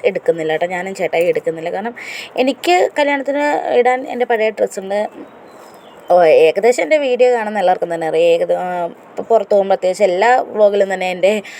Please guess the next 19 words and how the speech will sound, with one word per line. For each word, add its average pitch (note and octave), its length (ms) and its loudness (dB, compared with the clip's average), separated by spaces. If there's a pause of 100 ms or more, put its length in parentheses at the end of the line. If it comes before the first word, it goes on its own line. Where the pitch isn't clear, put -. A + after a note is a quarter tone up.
(300)
സെയിം A#3 280 2
ഡ്രസ്സുകളൊക്കെ F#3 520 2
ആയിരിക്കും E3+ 220 4
നിങ്ങൾ E3 180 -2
കണ്ടിട്ടുണ്ടാവുക. D#3 640 -2 (160)
കാരണം A#3+ 300 -2
എനിക്കങ്ങനെ, D#4 800 -2
ഉം, B3 300 -6
ഒരു B3 340 4 (380)
പാർട്ടിക്കൊരു A3 640 2
ഡ്രസ്സ് G#3 340 -2
വേണം G3+ 400 -2
അല്ലെങ്കിൽ G3 560 -2
ക്രിസ്മസിന് G3+ 440 -6
ഡ്രസ്സ് F#3+ 360 -2
വേണം G3 280 -6
അങ്ങനെ A#3+ 260 0
നിർബന്ധമുള്ള F#3+ 540 0
ഒരാളല്ല. E3+ 480 0